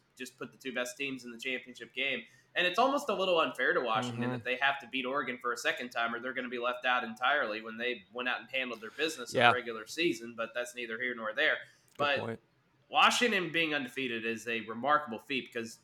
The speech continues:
Speaker 1: as you mentioned, the Pac-twelve, it's never happened before. This is a conference that plays nine league games, and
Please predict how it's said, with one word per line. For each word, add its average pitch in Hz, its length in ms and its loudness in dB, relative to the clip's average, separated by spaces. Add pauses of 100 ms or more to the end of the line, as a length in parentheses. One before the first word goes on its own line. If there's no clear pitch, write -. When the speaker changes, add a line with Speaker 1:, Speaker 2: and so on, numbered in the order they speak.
Speaker 1:
as 117 160 -4
you 127 80 -4
mentioned, 127 360 -2
the 113 40 -8
Pac-twelve, 143 500 2
it's - 160 -12
never 135 240 -2
happened 117 320 0
before. 95 340 -8
This 113 140 -8
is - 60 -10
a 127 80 -6
conference 135 400 0
that - 100 -18
plays 131 320 -2
nine 123 400 0
league 123 300 -2
games, 120 600 -2
and 110 280 -4